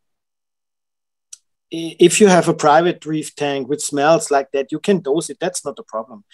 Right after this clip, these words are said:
But, you know, I see here from a real reef behind how he take care with his corals, how nice they will be stocked there. I have euphyllias to see, and, and you also in the backside. And for you guys, it's nothing what you,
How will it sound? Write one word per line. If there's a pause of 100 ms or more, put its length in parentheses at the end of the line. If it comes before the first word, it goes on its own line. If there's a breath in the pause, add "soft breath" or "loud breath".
(300 loud breath)
But,
you
know,
I
see
here (400 loud breath)
from
a
real
reef
behind
how
he
take
care
with
his
corals,
how
nice
they
will
be
stocked
there.
I
have
euphyllias
to
see,
and,
and
you
also
in
the
backside.
And (360 loud breath)
for
you
guys,
it's
nothing
what
you,